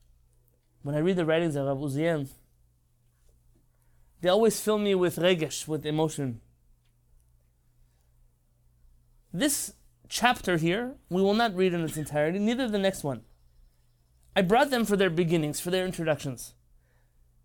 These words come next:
The poetic language that Rav Uziel uses expresses things that otherwise I wouldn't have the language to. If you look with me into the packet of Rav Uziel's writings,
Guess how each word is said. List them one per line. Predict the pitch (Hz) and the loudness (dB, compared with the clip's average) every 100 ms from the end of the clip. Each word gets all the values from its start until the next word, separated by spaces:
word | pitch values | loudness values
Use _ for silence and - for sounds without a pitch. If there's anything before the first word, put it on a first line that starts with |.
| _ _ _ | _ _ _
The | 160 190 | -2 -2
poetic | - 208 240 220 | 0 0 2 0
language | 185 196 196 175 | 0 0 0 -2
that | 156 151 | -4 -4
Rav | 156 | -4
Uziel | 165 160 156 175 175 | -2 -2 -2 -2 -2
uses | 196 175 156 139 - _ _ _ _ | -4 -2 -4 -6 -12 _ _ _ _
expresses | 165 - - 220 220 180 | -16 -14 -8 -6 -6 -10
things | - 202 180 | -8 -6 -6
that | 156 | -6
otherwise | 170 165 160 156 151 | -6 -4 -4 -4 -4
I | 143 | -8
wouldn't | 147 147 | -6 -6
have | 135 135 | -6 -6
the | 127 | -6
language | 123 120 117 - | -6 -8 -10 -16
to. | - _ _ _ _ _ _ _ _ | -20 _ _ _ _ _ _ _ _
If | - | -6
you | 180 | 0
look | 208 226 | 0 0
with | 180 | -2
me | 190 180 170 170 - - _ _ _ _ - | 0 0 -2 -6 -16 -20 _ _ _ _ -10
into | - 156 | -8 -4
the | 165 160 151 - - _ - - | 2 4 4 0 -10 _ -20 -10
packet | - 208 196 | -4 -2 -2
of | 165 147 | -2 0
Rav | 151 | -2
Uziel's | 143 160 139 165 165 143 | -2 -2 0 2 2 0
writings, | 147 143 185 - | 0 -2 -4 -10